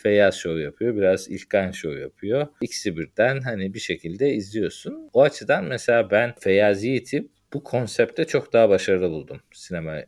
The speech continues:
filmlerine göre. Yani sinema filmlerine çok yakışmayan, çok gitmeyen espriler ve konseptler burada bahsettiğim gibi hani hem eksen olduğu için biraz da hani daha free takıldığı için hem de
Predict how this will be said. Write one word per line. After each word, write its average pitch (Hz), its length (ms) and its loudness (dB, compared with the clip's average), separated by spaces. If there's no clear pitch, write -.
filmlerine 76 480 -8
göre. 64 220 -12
Yani 82 300 -6
sinema 95 380 -6
filmlerine 95 800 -4
çok - 360 -8
yakışmayan, 92 560 -2
çok - 340 -10
gitmeyen 87 640 -4
espriler 95 680 -2
ve 87 120 0
konseptler 107 760 -4
burada 110 720 2
bahsettiğim 95 460 -2
gibi 82 160 -4
hani 82 180 -6
hem 87 340 -4
eksen 90 580 -4
olduğu 90 360 -2
için 85 440 -8
biraz 85 340 -2
da 87 260 0
hani 87 220 -8
daha 85 240 -2
free 101 360 -6
takıldığı 78 400 -8
için 76 380 -8
hem 92 320 -8
de 90 280 0